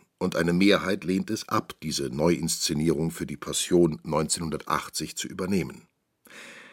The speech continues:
Der Keim aber ist gelegt. Ein fünfzehnjähriger Christian Stückel ist, wie viele andere, begeistert von den Neuerungen.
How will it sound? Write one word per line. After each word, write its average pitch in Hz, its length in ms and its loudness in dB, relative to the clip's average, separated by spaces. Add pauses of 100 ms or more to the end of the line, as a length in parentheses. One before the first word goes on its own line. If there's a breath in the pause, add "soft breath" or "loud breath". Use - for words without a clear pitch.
(240 loud breath)
Der 82 100 4
Keim 98 340 4
aber 98 220 2
ist 113 180 -4
gelegt. - 540 -2 (320)
Ein 98 320 2
fünfzehnjähriger 123 840 2
Christian 101 520 -2
Stückel - 400 -2
ist, - 260 -2 (380 loud breath)
wie 82 100 -4
viele 82 300 0
andere, 90 380 2 (220 loud breath)
begeistert 87 680 0
von 67 160 -8
den 69 140 -6
Neuerungen. 65 540 -8